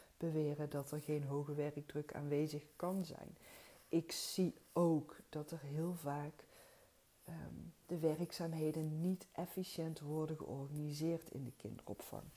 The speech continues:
En ik zie dan ook dat daarin behoefte is aan training, ondersteuning, begeleiding, coaching, sturing.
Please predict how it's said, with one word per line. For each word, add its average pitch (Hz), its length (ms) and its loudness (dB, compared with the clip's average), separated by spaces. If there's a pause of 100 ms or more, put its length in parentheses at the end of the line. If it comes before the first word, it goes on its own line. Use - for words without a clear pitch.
(1200)
En 170 300 4
ik 165 220 2
zie 185 200 2
dan 165 320 4
ook 170 420 4
dat 156 140 2 (140)
daarin 147 640 4
behoefte 151 760 0
is 147 440 2
aan 143 380 -2 (440)
training, 165 840 4
ondersteuning, 160 1080 2
begeleiding, 156 880 4 (100)
coaching, 170 640 2
sturing. - 720 0